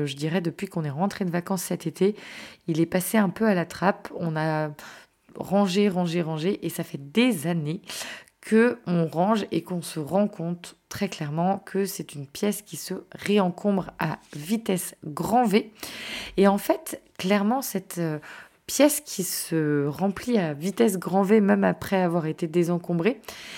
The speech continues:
c'est parce qu'on n'y a pas mis, euh, on n'y a pas mis les outils, en fait, euh, qu'il, euh, qu'il faut.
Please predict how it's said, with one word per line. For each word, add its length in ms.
c'est 460
parce 300
qu'on 360
n'y 400
a 80
pas 240
mis, 400
euh, 560
on 80
n'y 160
a 60
pas 140
mis 140
les 300
outils, 500
en 100
fait, 500
euh, 340
qu'il, 380
euh, 280
qu'il 220
faut. 320